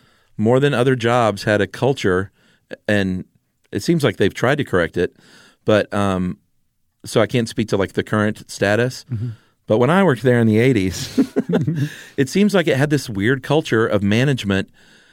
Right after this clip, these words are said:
Speaker 1: being militaristic and
Speaker 2: Right.
Speaker 1: talking down and dressing down employees
Speaker 2: Yeah.
Speaker 1: in front of other employees.
Speaker 2: Yeah, so that was it. I mean, plain and simple. Like,
Speaker 1: Yeah.
Speaker 2: that was the style. It was a kind of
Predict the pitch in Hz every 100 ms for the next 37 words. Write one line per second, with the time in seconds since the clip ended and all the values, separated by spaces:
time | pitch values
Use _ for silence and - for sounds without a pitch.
0 | _ _ _ 113 117 110 113 131 - 110
1 | 117 - 143 - 95 95 120 117 123 107
2 | 107 110 117 107 92 107 104 113 104 110
3 | 110 98 92 113 123 104 95 - - 101
4 | 104 - 117 117 120 113 104 139 147 -
5 | - - 147 147 - - 160 151 143 -
6 | - 143 170 170 127 - 170 180 127 123
7 | 131 123 - 147 143 117 - 165 117 107
8 | 113 180 135 139 135 117 120 - 147 147
9 | 135 123 135 131 123 120 120 _ - 131
10 | 120